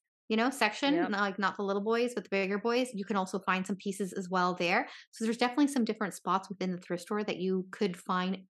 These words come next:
Speaker 1: unique and different leather pieces.
Speaker 2: Yeah. I think it's gonna be fun for so many people, especially in
Speaker 1: Mm-hmm.
Speaker 2: that, I think leather is, I love leather, so that's all I have to say about that
Speaker 1: I do
Speaker 2: one.
Speaker 1: too.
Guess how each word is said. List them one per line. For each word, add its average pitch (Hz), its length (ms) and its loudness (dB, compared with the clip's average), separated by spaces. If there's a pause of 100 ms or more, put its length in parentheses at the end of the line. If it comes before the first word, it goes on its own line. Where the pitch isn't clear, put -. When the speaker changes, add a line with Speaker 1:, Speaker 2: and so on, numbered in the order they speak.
(140)
Speaker 1:
unique 214 540 6
and 208 100 2
different 185 320 -2
leather 160 220 0
pieces. - 500 -10 (340)
Speaker 2:
Yeah. 165 300 -2 (360)
I 220 140 4
think 226 120 6
it's 220 140 -2
gonna 202 120 -2
be 190 100 -2
fun 160 320 -4
for 165 120 -6
so 170 160 -2
many 160 180 -2
people, 147 460 -8 (100)
especially 165 600 0 (280)
in 185 200 0
Speaker 1:
Mm-hmm. 151 160 2
Speaker 2:
that, - 60 -10 (280)
I 208 60 0
think 269 200 -2
leather 185 340 4
is, 165 180 0 (340)
I 202 100 2
love 147 220 -6
leather, 131 380 -10
so 131 280 -8 (520)
that's - 140 4
all 185 80 2
I 156 60 2
have 156 100 -4
to 160 60 -10
say 151 140 -10
about 143 180 -12
that 151 160 -6
Speaker 1:
I 196 40 -4
do 190 120 -4
Speaker 2:
one. - 20 -6
Speaker 1:
too. 165 400 -14